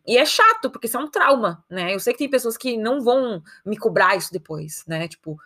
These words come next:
fiz esse, esse favor, esse gesto por você. Ah, não foi o que aconteceu com ele, ele não, não me cobrou nada, porque, na verdade,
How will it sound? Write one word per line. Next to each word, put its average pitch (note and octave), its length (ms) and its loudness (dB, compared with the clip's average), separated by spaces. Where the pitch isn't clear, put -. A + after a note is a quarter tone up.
fiz F#3 160 -8
esse, G3+ 280 -2
esse F3+ 260 -6
favor, G#3+ 320 4
esse A3 200 2
gesto A3 440 2
por G#3+ 100 -2
você. G#3+ 480 0
Ah, F#3+ 180 4
não B3+ 160 6
foi G4 160 4
o G4 60 4
que G4 80 4
aconteceu F4+ 480 2
com E4+ 240 -2
ele, A#3+ 240 4
ele B3 180 4
não, B3 480 0
não A3+ 140 -2
me C4+ 100 -2
cobrou C#4 320 4
nada, A#3 340 4
porque, B3+ 360 -2
na A3 200 2
verdade, A3 640 4